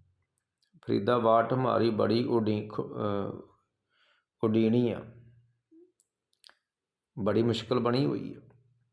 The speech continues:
ਚਲੋ, ਫੇਰ ਵੀ ਦੱਸੋ ਤੁਸੀਂ।" ਤੇ ਬਾਬਾ ਫਰੀਦ ਸਾਹਿਬ ਕਹਿੰਦੇ, "ਫਰੀਦਾ ਥੀਓ ਪਵਾਈ ਦੱਬ,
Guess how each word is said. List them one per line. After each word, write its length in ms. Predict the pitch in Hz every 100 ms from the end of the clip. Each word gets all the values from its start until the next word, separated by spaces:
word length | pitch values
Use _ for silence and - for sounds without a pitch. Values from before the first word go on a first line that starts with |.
| _ _ _ _ _ _ _ _ -
ਚਲੋ, 260 | 127 131
ਫੇਰ 220 | 127 135
ਵੀ 80 | 151
ਦੱਸੋ 400 | 135 127 - 160
ਤੁਸੀਂ।" 400 | 131 - 117 104 - - - _ _ _ _ _ _ _ _ _ _
ਤੇ 100 | 127
ਬਾਬਾ 440 | 110 110 110 120 120
ਫਰੀਦ 280 | - 120 117
ਸਾਹਿਬ 280 | 123 120
ਕਹਿੰਦੇ, 340 | 117 117 117 131
"ਫਰੀਦਾ 840 | 131 120 117 110 127 135 135 135 -
ਥੀਓ 340 | 123 131 131
ਪਵਾਈ 540 | 123 113 113 110 113
ਦੱਬ, 600 | 107 101 110 113 110 110